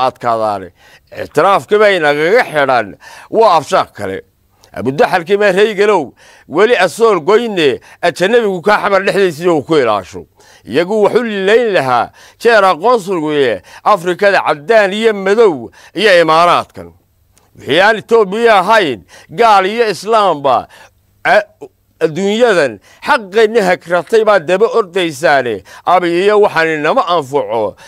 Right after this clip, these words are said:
igad ku baaqeen. Abu Walajaasna kama rabo, wixii awgayow tegaye, "Armaajaan idiin keenayaa, aa yaroo dhalatay,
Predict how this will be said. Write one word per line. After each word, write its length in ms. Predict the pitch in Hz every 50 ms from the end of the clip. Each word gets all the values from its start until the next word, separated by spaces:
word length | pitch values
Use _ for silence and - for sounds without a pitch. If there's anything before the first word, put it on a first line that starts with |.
| - - _
igad 260 | 214 - 185 185 165 -
ku 100 | 185 175
baaqeen. 440 | 151 131 117 107 95 92 92 87 80 _ _ _ _ _ _ _ _ -
Abu 220 | - - 107 117 139
Walajaasna 540 | 156 165 170 165 240 240 190 165 185 208 165
kama 240 | 156 165 202 233 196
rabo, 380 | 160 147 131 123 120 107 87 _ _ - - - -
wixii 280 | 196 220 202 220 233
awgayow 520 | 196 214 233 208 196 196 214 233 240 214 175
tegaye, 680 | _ - 170 196 214 233 226 202 180 156 135 123 - _ - - _ _ _ _ _ - _ _ _ _
"Armaajaan 760 | - 156 160 160 165 185 202 220 233 - - 226 226 208 185 170
idiin 360 | 160 156 160 214 240 254 214
keenayaa, 720 | _ - 185 220 240 233 208 180 156 147 147 135 127 110 - _ - - - - -
aa 160 | 190 226 233
yaroo 400 | 233 220 220 226 233 254 247 220
dhalatay, 540 | 190 180 170 160 147 135 _ 135 127 113